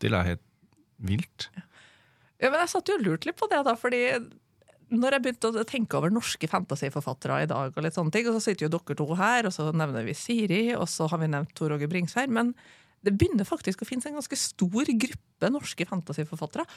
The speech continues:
Speaker 2: Har dere en klubb? Det er, krimforfatterne har jo Riverton-klubben, men finnes det en klubb for fantasyforfattere?
Speaker 1: Ikke nødvendigvis forfattere, men vi er også med, jeg er medlem av en gruppe på Facebook som heter Fantasy og Science Fiction-bøker.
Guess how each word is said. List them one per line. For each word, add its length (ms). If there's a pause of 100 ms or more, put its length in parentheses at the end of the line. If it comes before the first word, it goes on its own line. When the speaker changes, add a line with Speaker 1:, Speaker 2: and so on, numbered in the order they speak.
(220)
Speaker 2:
Har 160
dere 160
en 100
klubb? 300 (720)
Det 140
er, 560
krimforfatterne 880
har 140
jo 80
Riverton-klubben, 1080
men 160
finnes 300
det 80
en 100
klubb 320
for 220
fantasyforfattere? 800 (760)
Speaker 1:
Ikke 160
nødvendigvis 320
forfattere, 720
men 240
vi 140
er 20
også 180
med, 220
jeg 160
er 160
medlem 480
av 240
en 80
gruppe 320
på 100
Facebook 540 (400)
som 480
heter 480
Fantasy 480
og 80
Science 340
Fiction-bøker. 800